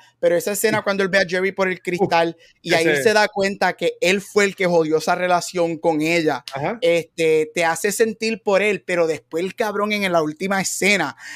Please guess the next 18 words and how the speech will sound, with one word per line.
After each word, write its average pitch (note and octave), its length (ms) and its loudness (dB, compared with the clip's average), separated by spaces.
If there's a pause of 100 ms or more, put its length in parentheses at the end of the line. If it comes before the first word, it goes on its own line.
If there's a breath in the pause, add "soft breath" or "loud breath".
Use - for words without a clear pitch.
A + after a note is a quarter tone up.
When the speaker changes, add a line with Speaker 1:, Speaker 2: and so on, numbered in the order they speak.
Speaker 1:
le E3 180 2
dice D#3 280 0
lo G#3 140 2
que A3 80 0
le G#3+ 100 4
dice F#3+ 300 0
a G3 120 0
Kendall G#3 440 2
con F#3 220 2
los D3 140 0 (100)
hijos. G3+ 440 4 (320 loud breath)
Yo, A3+ 480 4
¿qué B3 280 6
es - 240 -6 (180)
esto? A#3 1120 2 (240 loud breath)
Que B3 240 2
hasta A3 440 -2
Shiv, A3 600 0